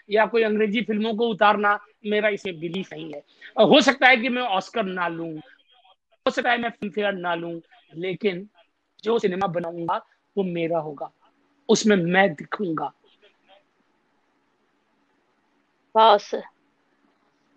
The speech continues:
Speaker 2: ग्रेट। और सर, आपने तो दिखा भी दिया है सर, इतने hit serial दिए हैं सर, कोई भी जिस पे भी आपने काम किया है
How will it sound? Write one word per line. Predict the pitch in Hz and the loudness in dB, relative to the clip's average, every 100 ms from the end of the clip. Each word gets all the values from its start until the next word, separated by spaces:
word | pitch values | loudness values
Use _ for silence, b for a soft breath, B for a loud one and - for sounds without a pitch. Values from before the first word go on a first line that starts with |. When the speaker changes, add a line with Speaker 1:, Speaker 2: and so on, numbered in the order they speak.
| _ _ _ _ _ _ _ _ b b b b _ | _ _ _ _ _ _ _ _ b b b b _
Speaker 2:
ग्रेट। | 254 208 285 381 | 4 10 10 12
और | 403 381 | 10 10
सर, | 381 415 | 8 8
आपने | 320 277 339 403 427 | 10 8 6 2 4
तो | 453 | 4
दिखा | 254 330 - 285 277 | 4 0 2 6 6
भी | 339 349 | 6 4
दिया | 330 311 | 6 8
है | 320 | 6
सर, | 320 277 | 6 2
इतने | 262 - 330 | 2 -2 -2
hit | 294 285 277 | -2 -4 -6
serial | - 277 247 262 294 285 | -8 -6 -2 0 0 0
दिए | 254 240 254 | -2 2 4
हैं | 285 233 | 4 2
सर, | - 226 | 2 0
कोई | 226 262 311 339 | 2 4 6 8
भी | 349 | 6
जिस | 240 277 | 6 0
पे | - 359 | 4 6
भी | 330 | 8
आपने | 294 262 269 | 8 8 2
काम | 269 247 240 294 | 6 10 10 6
किया | 294 262 240 | 4 6 8
है | 240 277 254 | 6 4 2